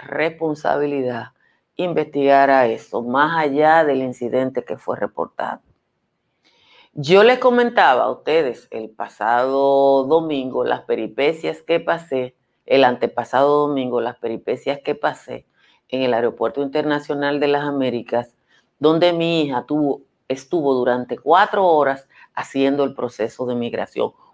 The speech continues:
Cuatro horas. Eh, mi hija salió de Filadelfia y estuvo más tiempo en el Aeropuerto Internacional de las Américas tratando de hacer migración que lo que le tomó en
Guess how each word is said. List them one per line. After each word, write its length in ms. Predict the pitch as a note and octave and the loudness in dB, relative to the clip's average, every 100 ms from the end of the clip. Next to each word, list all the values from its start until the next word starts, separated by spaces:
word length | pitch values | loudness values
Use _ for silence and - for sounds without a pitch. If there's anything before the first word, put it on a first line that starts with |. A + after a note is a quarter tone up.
| _ | _
Cuatro 680 | - D#3+ E3 F3+ F3+ F3 C3 | -8 2 4 6 4 -2 -6
horas. 400 | G#2+ G2+ D2+ - _ _ _ | -6 -10 -12 -18 _ _ _
Eh, 200 | - C3 | -4 -2
mi 180 | C#3+ D3+ | 0 0
hija 220 | F3 F3+ | 2 0
salió 480 | E3+ C#3+ D3+ D#3 F3+ | 2 0 2 4 4
de 520 | E3 D3 C#3+ C3 B2+ - | 4 4 4 2 0 -4
Filadelfia 640 | D#3 D3 C#3+ C#3 B2 A#2+ | 0 2 4 2 0 -4
y 120 | A#2+ C3 | -2 -4
estuvo 420 | C3 - A3 A3 | -4 0 4 4
más 280 | G3+ B3 - | 4 0 -2
tiempo 520 | G2+ D2+ D2+ - - _ _ _ _ _ | -10 -10 -14 -20 -20 _ _ _ _ _
en 140 | C#3+ | -2
el 120 | C#3+ | 2
Aeropuerto 540 | C3 C3 B2+ - - A3 | 4 4 2 2 2 2
Internacional 840 | G#3+ G#3 F#3 F#3+ F#3+ D#3 D3+ E3+ | 0 0 -2 -4 -4 -2 -2 0
de 120 | E3 | 0
las 180 | D3+ E3 | 0 -4
Américas 600 | D3+ C3+ C#3 C3 - - _ _ _ | -6 -4 -4 -6 -10 -16 _ _ _
tratando 560 | B2+ B2 B2 D3+ E3+ | 0 2 0 2 2
de 100 | D#3 | 2
hacer 260 | D#3 D#3+ D#3+ | 0 -4 -4
migración 680 | D#3+ D3+ D3+ D3 C3+ B2 A#2+ _ _ _ | -4 -4 -6 -4 -6 -6 -8 _ _ _
que 160 | - E3 | 0 4
lo 240 | D#3 D#3+ | 6 4
que 160 | D#3+ D3+ | 4 2
le 220 | D3 F3 | 2 0
tomó 600 | F3 D3+ C3+ D3 C3+ C#3 _ _ _ _ _ _ _ - | 2 0 2 0 0 -4 _ _ _ _ _ _ _ -4
en 560 | C#3 C#3 C#3 C#3 C#3 | 0 0 0 -2 -8